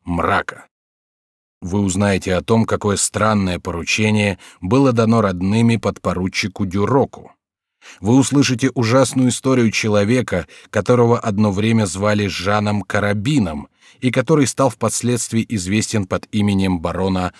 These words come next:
Штраубенталя. Нужно вам сказать, что в феврале тысяча восемьсот седьмого года,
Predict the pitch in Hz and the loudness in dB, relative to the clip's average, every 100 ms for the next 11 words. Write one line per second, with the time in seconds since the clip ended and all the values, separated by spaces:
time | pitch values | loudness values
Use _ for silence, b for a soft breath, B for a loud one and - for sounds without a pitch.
0 | b - - - 131 90 78 76 71 76 | b -10 -6 0 2 2 -2 -10 -12 -12
1 | 67 - _ _ _ _ _ _ _ _ | -14 -18 _ _ _ _ _ _ _ _
2 | _ _ _ _ _ b b b 101 143 | _ _ _ _ _ b b b 0 2
3 | 139 147 143 - 131 151 127 - 95 - | 4 4 4 2 2 4 2 0 -8 -4
4 | 104 104 117 110 117 - 113 107 113 104 | 0 2 2 2 -2 -4 -4 -4 -4 -4
5 | 113 98 101 107 107 98 101 131 80 - | -4 -4 0 2 2 2 0 -2 -2 -12